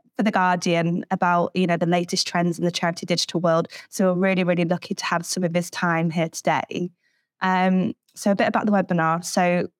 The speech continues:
we know that Google Analytics four is coming, whether we like it or not. <laughs> You've probably all had the email from Google, um, which tells us that our Universal Analytics will make the switch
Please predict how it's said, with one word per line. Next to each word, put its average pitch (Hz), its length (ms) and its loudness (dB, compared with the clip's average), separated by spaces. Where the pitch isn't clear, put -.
we 196 180 2
know 196 220 4
that - 140 0
Google 180 260 2
Analytics 175 460 -2
four 170 420 2
is 180 140 -4
coming, 208 560 2
whether 190 180 2
we 180 60 4
like 165 240 2
it - 40 2
or 170 80 2
not. 170 280 2
<laughs> - 140 0
You've 214 160 2
probably 202 360 4
all 196 100 4
had 196 220 2
the - 160 0
email 190 320 4
from 185 240 -2
Google, 175 580 2
um, 170 280 0
which - 300 -2
tells 180 380 0
us 170 380 0
that 170 240 0
our 175 220 2
Universal 202 580 2
Analytics 180 580 0
will 175 80 0
make 165 220 -2
the 175 80 -4
switch - 440 -2